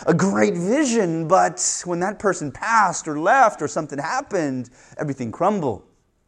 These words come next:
And so individual success can be wildly successful, but it rarely lives on past one generation. That if we want something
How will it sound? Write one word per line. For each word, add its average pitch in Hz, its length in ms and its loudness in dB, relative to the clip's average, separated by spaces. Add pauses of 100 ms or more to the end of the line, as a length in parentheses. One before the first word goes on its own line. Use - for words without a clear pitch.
(640)
And 170 100 -8
so 185 120 4
individual 226 600 4
success - 540 -2
can 277 420 2
be 190 220 -2 (180)
wildly 202 680 4
successful, 185 720 0
but 165 460 2 (580)
it 127 180 -6
rarely 127 540 4
lives 110 320 -2
on 104 220 2
past 101 360 -8
one 101 220 -4
generation. 101 680 -2 (720)
That 156 140 4
if 208 160 2
we 196 100 0
want 220 380 6
something 214 560 2